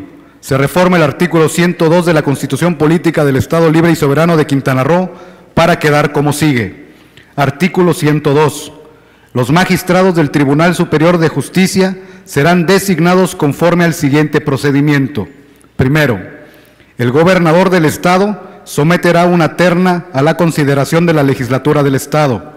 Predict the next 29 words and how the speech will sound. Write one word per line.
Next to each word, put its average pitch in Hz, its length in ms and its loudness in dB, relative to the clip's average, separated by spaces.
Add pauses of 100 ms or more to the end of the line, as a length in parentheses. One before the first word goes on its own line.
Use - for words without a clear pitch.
(420)
la 135 220 -2
cual, 180 400 0 (380)
previa 170 340 2
comparecencia 160 760 0
de 151 60 4
las 139 140 -2
personas 165 460 -2
propuestas, 180 720 -2 (400)
hará 143 180 2
la 175 100 2
designación 147 600 0
correspondiente 160 840 0
mediante 143 420 0
el 135 120 0
voto 170 320 0
de 156 80 2
la 135 100 0
mayoría 135 420 2
de 147 100 2
sus 123 200 -6
miembros 175 540 0 (340)
dentro 190 420 0
del 151 160 2
plazo 165 360 0
de 135 120 2
quince 160 420 0
días 135 260 0
naturales. 131 720 -2 (760)
Segundo, 139 640 0